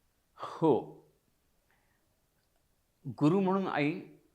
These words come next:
स्ट्रिक्ट होत्या. हां. ज्यांना साधना करायची आहे,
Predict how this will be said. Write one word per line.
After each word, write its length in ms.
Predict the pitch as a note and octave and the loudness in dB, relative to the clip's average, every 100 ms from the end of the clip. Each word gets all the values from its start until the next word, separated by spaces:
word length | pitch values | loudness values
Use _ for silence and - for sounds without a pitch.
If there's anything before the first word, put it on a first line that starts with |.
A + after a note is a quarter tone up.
| _ _ _ _ | _ _ _ _
स्ट्रिक्ट 440 | - - - F3 C3+ | -10 -6 -6 -4 -2
होत्या. 220 | G#2+ - - _ _ _ _ _ _ _ _ _ _ - | -2 -4 -18 _ _ _ _ _ _ _ _ _ _ -12
हां. 220 | G2 E2 - _ _ _ _ A#3+ | -12 -12 -18 _ _ _ _ -10
ज्यांना 480 | A#2+ C#3+ D3+ E3+ F#3+ | -2 0 0 -2 -2
साधना 400 | F#3+ C3+ A#2+ E3 | -2 -4 -4 -6
करायची 400 | D#3+ D3 D3 C#3+ | -4 -2 -2 -2
आहे, 280 | C#3 F#2+ F#2+ | -6 -8 -18